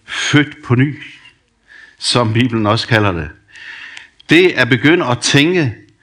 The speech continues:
fra det, alt det, som han havde, han havde overgivet sig til, til alle de rygter og alle de tanker, alle det bagtagelse, som var i Nazaret omkring Jesus, omkring hans mor,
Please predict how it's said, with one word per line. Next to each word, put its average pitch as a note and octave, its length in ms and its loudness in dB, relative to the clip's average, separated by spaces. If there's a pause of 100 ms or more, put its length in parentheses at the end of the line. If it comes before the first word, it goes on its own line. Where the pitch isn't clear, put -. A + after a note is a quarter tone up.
(480)
fra F#3 280 2
det, F3+ 260 0
alt G3 260 2
det, F3+ 180 4
som D3+ 200 2
han C#3+ 220 2
havde, C3 440 2 (360)
han B2 180 2
havde C3+ 120 4
overgivet E3 460 4
sig B2+ 180 0
til, C3 220 -4
til C#3+ 120 2
alle D3 300 4
de D3+ 320 4
rygter D3+ 360 0
og B2+ 120 4
alle C#3+ 120 2
de D3+ 140 0
tanker, C#3+ 400 0 (420)
alle C#3+ 220 2
det D#3 120 0
bagtagelse, A#2+ 840 0 (220)
som B2 260 0
var D3 520 0
i C#3 380 -2
Nazaret A2+ 500 0
omkring A2+ 420 -2
Jesus, G2+ 580 -6 (220)
omkring C3+ 320 2
hans B2+ 200 0
mor, A#2 400 -2